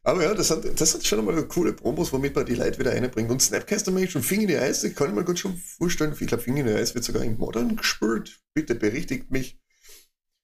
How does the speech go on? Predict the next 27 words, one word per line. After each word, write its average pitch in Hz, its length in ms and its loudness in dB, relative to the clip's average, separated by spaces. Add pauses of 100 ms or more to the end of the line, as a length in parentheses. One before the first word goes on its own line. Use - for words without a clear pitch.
(240)
Mystical 202 400 2
Dispute 185 360 2
spiele 160 240 2
ich 147 60 0
selber - 200 2
gern 180 220 2
in 170 120 0
Commander. 123 600 0
War 117 240 2
relativ, 143 380 2 (260)
ist - 380 2 (240)
ziemlich 208 320 0
billig 247 280 0
eigentlich, 214 380 0 (140)
finde 180 180 2
ich 175 60 -2
gut. - 200 0 (2000)
A 113 120 2
M 110 120 2
C, 151 240 2
ja, 113 280 2
ist 107 120 0
das 110 160 -6
recht 117 240 -4
cool. 147 220 -2 (800)
Und 127 880 2
ja, 170 320 2